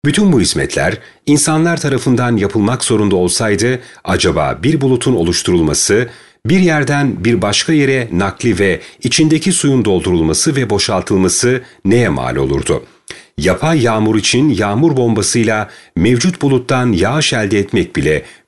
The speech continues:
büyük maliyetlere mal olurken Allah'ın lütfuyla aynı anda binlerce bölgede günlerce yağmur yağabilmektedir. Kar yağdırmak ve yağan karı günlerce yerde muhafaza edebilmek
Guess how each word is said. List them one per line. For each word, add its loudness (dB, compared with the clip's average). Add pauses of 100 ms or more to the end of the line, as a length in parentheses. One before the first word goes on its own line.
büyük 2
maliyetlere 0
mal 0
olurken -2 (380)
Allah'ın 0
lütfuyla 0
aynı 2
anda -2 (340)
binlerce 2
bölgede 2
günlerce 0
yağmur 0
yağabilmektedir. -2 (500)
Kar 0
yağdırmak -2
ve 2
yağan 0
karı 0 (300)
günlerce 2
yerde 0
muhafaza 0
edebilmek 0